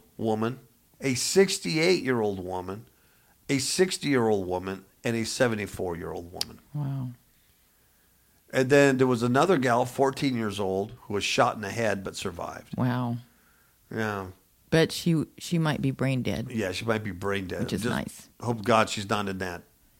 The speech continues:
Speaker 2: Oh, I know.
Speaker 1: healthcare facility in Phoenix.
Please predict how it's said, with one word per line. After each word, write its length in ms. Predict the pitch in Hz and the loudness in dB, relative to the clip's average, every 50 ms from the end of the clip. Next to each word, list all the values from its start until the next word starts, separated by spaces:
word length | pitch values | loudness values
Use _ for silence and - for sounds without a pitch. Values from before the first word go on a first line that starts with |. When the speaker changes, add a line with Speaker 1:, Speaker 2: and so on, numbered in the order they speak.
| _ _ _ _ _ - - | _ _ _ _ _ -14 -8
Speaker 2:
Oh, 220 | - 131 123 110 101 | -6 -4 -4 -2 -2
I 40 | 98 | -2
know. 40 | 101 120 117 | -2 -2 -2
Speaker 1:
healthcare 360 | - - - 101 95 92 85 | -2 -2 -2 -2 -2 -2 -4
facility 600 | - - 90 - - - 98 95 92 90 92 90 | -6 -10 -12 -10 -8 -6 -6 -6 -6 -6 -8 -8
in 80 | 85 85 | -10 -12
Phoenix. 540 | - - 113 107 98 87 90 - - - | -12 -12 -10 -10 -10 -10 -12 -14 -16 -20